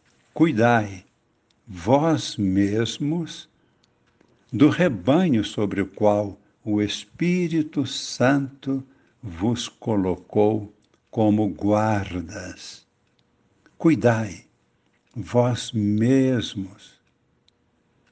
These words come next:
para que outros não venham interferir."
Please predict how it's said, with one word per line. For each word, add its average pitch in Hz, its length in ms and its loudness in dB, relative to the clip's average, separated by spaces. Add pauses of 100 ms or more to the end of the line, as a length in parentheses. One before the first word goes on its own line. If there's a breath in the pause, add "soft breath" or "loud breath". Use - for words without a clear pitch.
(560)
para 156 180 4
que 156 180 4
outros 156 800 2
não 117 300 0
venham 127 680 2
interferir." 98 1040 -6